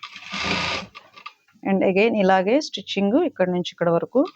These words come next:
And ఈ షోల్డర్ దగ్గరకు వచ్చేసరికి బ్యాక్ ఖర్చు, ఫ్రంట్ ఖర్చు ఈక్వల్ గా రావాలి. And ఇలా రౌండ్ వచ్చినప్పుడు రౌండ్ గా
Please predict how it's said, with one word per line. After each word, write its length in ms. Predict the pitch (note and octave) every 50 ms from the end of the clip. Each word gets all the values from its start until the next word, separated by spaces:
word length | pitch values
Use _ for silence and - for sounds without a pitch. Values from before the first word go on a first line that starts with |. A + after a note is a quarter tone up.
| - - - - - - - - - - - - - - - - - - - - - _ _ -
And 100 | F#3+ F#3+ - G3+ A#3+
ఈ 60 | C4 B3+ -
షోల్డర్ 400 | - A#3+ A3+ B3 C#4 C#4 D4+ C4 C#4
దగ్గరకు 260 | C4+ B3+ B3+ B3 - A#3+ A#3
వచ్చేసరికి 520 | A#3 - A#3 A3+ - G#3+ G#3+ G#3+ - D#4 C#4+ A3+ A3+
బ్యాక్ 240 | G#3+ G#3+ A#3 A3+ - -
ఖర్చు, 260 | A#3 A#3 - - D4+ E4 E4+ -
ఫ్రంట్ 320 | - A#3 A3+ A3+ A3 A3 - -
ఖర్చు 260 | A3 G#3+ - - G3+ - - A3+
ఈక్వల్ 320 | A3 - - G#3+ G#3+ G3+ G3
గా 60 | F#3+ F#3 F3
రావాలి. 340 | E3+ E3 E3 D#3+ E3+ A#3 D#4+ A4 - _ _ _ _ _ _ _ _ _ _ - -
And 100 | G#3 G#3+ A#3
ఇలా 120 | A3 G#3+ G#3 G3 G3+
రౌండ్ 260 | G#3 A#3+ C4+ C#4+ C#4 C4+
వచ్చినప్పుడు 400 | C4 - - B3 A#3 - - D4 C#4 B3+
రౌండ్ 260 | A3 A3 A#3 A#3+ A#3 B3
గా 60 | B3